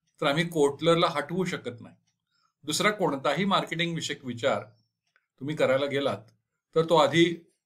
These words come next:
कोटलर यांनी केलेलाच असतो. पण माझ्या असे लक्षात आले की आम्ही जसे शिकत गेलो, त्यावेळेला एक विशिष्ट अमेरिकन चौकटीमधून कोटलर यांनी मांडलेल्या या अनेक थिअरीज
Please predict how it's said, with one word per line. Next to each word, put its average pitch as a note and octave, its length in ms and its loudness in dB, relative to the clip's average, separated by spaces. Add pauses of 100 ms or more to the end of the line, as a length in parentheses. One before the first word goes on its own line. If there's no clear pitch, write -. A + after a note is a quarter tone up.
(100)
कोटलर D3 320 0
यांनी D#3 220 -2
केलेलाच C#3 420 -4
असतो. - 260 -8 (1600)
पण F3+ 60 0
माझ्या F3+ 260 6
असे G#3 180 0
लक्षात G#3 340 0
आले C3 260 0
की - 640 -10
आम्ही F3 180 2
जसे E3+ 240 0
शिकत F3 360 -4
गेलो, C#3+ 300 0 (840)
त्यावेळेला C#3+ 500 2 (460)
एक F3 200 0
विशिष्ट D#3+ 480 -2 (720)
अमेरिकन F3+ 560 0
चौकटीमधून C#3+ 960 0 (640)
कोटलर D3+ 340 4
यांनी D#3 200 0
मांडलेल्या C#3+ 480 -2
या C#3 140 0
अनेक C#3+ 300 -6
थिअरीज B2+ 500 -4